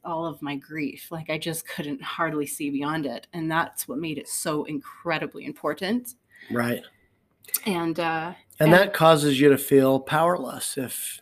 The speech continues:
Speaker 2: if you feel like you're stuck in this little place that you can't get out of.
Speaker 1: Yeah. Well, and, and I think in a lot of ways, a superhero will have a lot of gratitude,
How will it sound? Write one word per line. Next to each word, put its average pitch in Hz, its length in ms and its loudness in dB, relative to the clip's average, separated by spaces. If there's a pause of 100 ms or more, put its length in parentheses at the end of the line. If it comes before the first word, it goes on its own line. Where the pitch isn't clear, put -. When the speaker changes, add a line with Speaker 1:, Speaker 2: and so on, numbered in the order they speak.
(120)
Speaker 2:
if 120 240 -8
you 131 100 0
feel 131 280 -2
like 127 240 -6
you're 113 100 -8
stuck - 600 -4
in - 180 -8
this - 260 -8
little 120 260 -6
place - 540 -6
that - 180 -12
you 120 120 -6
can't 120 340 -8
get 117 160 -6
out 123 220 -6
of. 160 220 -16 (100)
Speaker 1:
Yeah. 202 520 -2
Well, 220 180 2
and, 226 260 2
and 233 120 0
I 233 100 0
think 240 280 -2
in 226 140 0
a 202 60 -2
lot 202 340 2
of 202 100 -4
ways, 185 440 -6
a 160 40 -10
superhero 170 1000 -8
will 165 200 -10
have 160 160 -10
a 156 60 -8
lot 156 240 -4
of 151 100 -12
gratitude, 160 800 -10